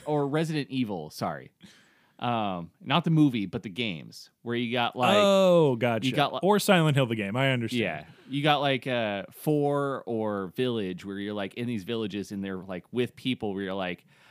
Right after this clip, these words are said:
Speaker 1: "I don't know what your intentions are, and because I don't know what your intentions are,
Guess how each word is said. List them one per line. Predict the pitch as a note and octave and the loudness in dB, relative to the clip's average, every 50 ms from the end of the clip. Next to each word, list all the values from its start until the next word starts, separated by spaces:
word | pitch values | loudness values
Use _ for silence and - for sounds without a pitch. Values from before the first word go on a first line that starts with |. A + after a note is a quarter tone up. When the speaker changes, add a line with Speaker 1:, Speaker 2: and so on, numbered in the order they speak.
| - - _ _ _ | -20 -20 _ _ _
Speaker 1:
"I | - D#3+ | -6 -4
don't | G3 G#3 F#3 | -4 -2 -2
know | G3 F#3+ | -2 -2
what | F#3+ F3 | -2 -2
your | E3+ D#3 C#3 B2+ | 0 0 -2 -2
intentions | A#2 - - D3+ C#3+ - - D3+ D3 | -2 -4 -4 -6 -6 -4 -6 -6 -2
are, | D#3 D3+ D#3 D#3+ E3 D#3+ | -2 -2 0 -2 -2 -2
and | - B2+ A2+ G2+ | -4 -4 -4 -4
because | A#2 - - - - D3 C#3 | -6 -10 -10 -8 -6 -4 -2
I | D3+ C#3+ | -2 -2
don't | B2+ C#3 C#3 C3 C3 | 0 -2 -2 -2 -4
know | C3 | -4
what | C3 B2+ - | -6 -6 -6
your | - A#2 A#2 | -6 -6 -6
intentions | G#2+ - - - B2+ A#2+ - C#3+ C3 C#3 | -6 -8 -8 -8 -8 -8 -6 -6 -6 -4
are, | C#3 C#3+ D3 D3 - | -4 -4 -4 -4 -6